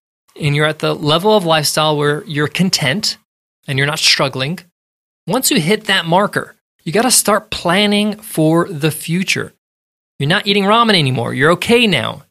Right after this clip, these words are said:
The business is taking care of itself. Your expenses are being taken care of through the revenue. How are you investing your time now? And this is where your business grows in a different way. You gotta start growing with the idea of removing yourself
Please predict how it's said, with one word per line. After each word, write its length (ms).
The 60
business 340
is 120
taking 240
care 260
of 80
itself. 560
Your 100
expenses 480
are 60
being 200
taken 240
care 240
of 160
through 320
the 60
revenue. 440
How 580
are 100
you 160
investing 500
your 100
time 380
now? 260
And 100
this 160
is 160
where 160
your 160
business 400
grows 540
in 80
a 60
different 340
way. 280
You 60
gotta 140
start 240
growing 380
with 140
the 120
idea 340
of 260
removing 640
yourself 600